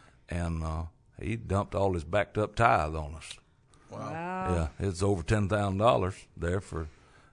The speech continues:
Speaker 1: and, uh, anyway, it was a good jump start to working on the mortgage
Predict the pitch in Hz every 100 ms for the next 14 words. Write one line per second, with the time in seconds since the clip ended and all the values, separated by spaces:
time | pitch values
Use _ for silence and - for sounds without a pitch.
0 | - 85 82 78 78 - - - 113 110
1 | 107 107 - 92 90 98 85 120 - 98
2 | 85 82 76 - 92 - 87 85 82 -
3 | 220